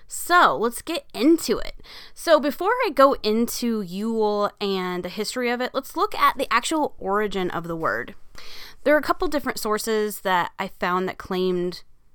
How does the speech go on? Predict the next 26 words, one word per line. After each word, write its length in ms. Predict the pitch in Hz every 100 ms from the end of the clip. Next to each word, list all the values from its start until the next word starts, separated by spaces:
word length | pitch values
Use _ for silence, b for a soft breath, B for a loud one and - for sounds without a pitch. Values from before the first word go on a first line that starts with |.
| -
the 100 | - -
origin 420 | 202 190 185 185
of 100 | 180
the 80 | 165
word, 280 | 160 151 175
but 100 | -
I 100 | 220
like 240 | 226 233
this 160 | 220 196
one 120 | 185
best. 300 | - - -
So 120 | 226
it 80 | 196
comes 220 | 240 285
from 220 | - 294 -
Old 300 | 214 208 180 226
Norse, 420 | 202 180 - -
and 140 | - 208
according 500 | 208 - 381 392 403 415
to 600 | - 294 254 240 247 254 - b b b b b b
the 160 | 208 202
Barnhart 880 | 165 - 196 220 277 269 302 330 - -
Concise 800 | 233 208 - 240 294 - - -
Dictionary 720 | 190 226 - 196 185 180 175 185
of 160 | 190 190
Entomology, 800 | 220 220 214 226 147 104 185